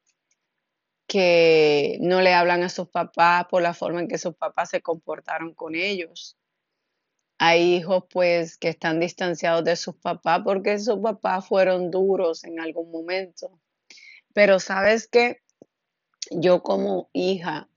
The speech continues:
yo sé que mi papá fue dura, duro en, en unas áreas y que gracias a que mi papá fue duro, Yamile no terminó siendo una drogadicta.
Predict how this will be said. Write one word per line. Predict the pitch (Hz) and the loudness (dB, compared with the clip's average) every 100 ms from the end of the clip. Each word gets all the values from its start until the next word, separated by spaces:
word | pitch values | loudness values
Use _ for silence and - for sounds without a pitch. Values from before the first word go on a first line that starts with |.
| _ - | _ -6
yo | 151 | -4
sé | 160 156 | -4 0
que | 175 | 0
mi | 180 | 0
papá | 170 160 - 160 | -2 -4 -4 -4
fue | - 180 | 0 0
dura, | 165 175 170 147 - _ _ _ - | 0 -2 -2 -2 -8 _ _ _ -4
duro | 175 196 185 165 139 - _ _ _ | 2 4 4 2 -2 -10 _ _ _
en, | 160 160 156 151 143 143 147 - _ | 0 2 2 0 -2 -6 -10 -16 _
en | 151 170 165 | -4 -2 -2
unas | 170 175 - | -2 -2 0
áreas | 180 175 170 165 156 151 - - - _ _ _ _ _ _ _ | 2 4 4 2 -2 -8 -14 -18 -20 _ _ _ _ _ _ _
y | 190 165 | -4 2
que | 185 165 | 4 4
gracias | 165 170 190 202 202 196 - _ - | 6 4 4 -2 -2 -4 -14 _ -2
a | 160 160 | 0 -2
que | - 175 165 160 160 | -4 0 2 2 0
mi | 160 | -2
papá | 151 - 165 | -4 -4 -4
fue | 170 202 185 | -2 -2 -2
duro, | 160 190 190 170 147 165 _ _ _ _ | 0 2 2 0 -2 -6 _ _ _ _
Yamile | 180 170 175 165 | 2 2 2 0
no | 165 170 | -2 -2
terminó | 175 180 175 175 180 | -2 -2 -2 -2 -4
siendo | 175 190 196 156 | -4 -6 -4 -4
una | 151 156 | -4 -4
drogadicta. | 151 151 147 139 156 - - 170 | -4 -4 -4 -6 -8 -14 -20 -20